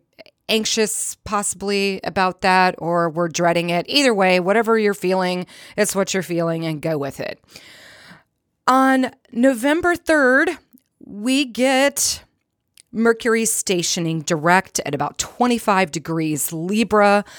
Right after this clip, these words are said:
The last time this happened on Election Day was twenty years ago. It was Bush Gore. I know every astrologer out there has talked about this, and one of the thoughts about it is that, like, we may not know the,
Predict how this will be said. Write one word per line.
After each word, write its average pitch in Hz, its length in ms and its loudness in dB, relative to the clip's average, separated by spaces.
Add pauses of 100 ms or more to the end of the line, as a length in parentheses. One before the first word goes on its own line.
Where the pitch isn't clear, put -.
(320)
The 180 140 -4
last 185 480 0
time 214 240 0
this 196 200 -6
happened 202 380 -2
on 190 120 -4
Election 185 440 -2
Day 180 200 0
was 165 180 -4
twenty 254 400 0
years 208 320 2
ago. 170 560 2
It 151 160 -2
was 151 260 -2
Bush 233 440 2
Gore. 175 560 2
I 139 160 0
know 165 240 0 (240)
every 190 320 -2
astrologer 170 560 -2
out 151 240 -2
there 147 380 -2
has 147 460 -4 (520)
talked 240 320 2
about 185 380 4
this, 175 540 2 (120)
and 160 640 0 (960)
one 214 180 0
of 254 80 4
the 247 100 0
thoughts 320 320 -2
about 175 280 2
it 175 100 0
is 180 220 -2
that, 165 200 0
like, 170 220 0
we 220 100 4
may 208 240 2
not 185 220 -2
know 165 220 0
the, 151 360 -2